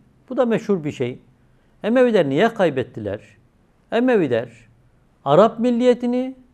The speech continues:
ve özellikle de Emevi soyundan gelen Kureyşileri daha çok tercih ettiklerinden dolayı sanatta, idarede ve saltanatta genellikle bu manadaki insanları istihdam ettiklerinden dolayı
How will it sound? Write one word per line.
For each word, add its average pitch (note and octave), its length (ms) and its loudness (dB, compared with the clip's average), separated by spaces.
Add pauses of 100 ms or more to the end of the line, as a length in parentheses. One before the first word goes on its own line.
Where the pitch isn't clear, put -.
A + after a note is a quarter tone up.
(360)
ve C3 40 -6
özellikle G3 720 0
de B2+ 260 2 (400)
Emevi F3 480 2
soyundan A3+ 640 0
gelen B2 420 -2 (420)
Kureyşileri G3 840 4
daha F3 220 0
çok - 200 -8
tercih D#3 320 0
ettiklerinden F3+ 680 -2
dolayı G2 420 -6 (580)
sanatta, F#3 1000 0 (480)
idarede D3+ 920 2 (560)
ve C3 80 -4
saltanatta F#3 920 0 (400)
genellikle A3+ 680 0
bu C4 160 0
manadaki G3 580 0
insanları C3+ 580 -4
istihdam C#3 500 -2
ettiklerinden D3 680 -4
dolayı G#2 440 -4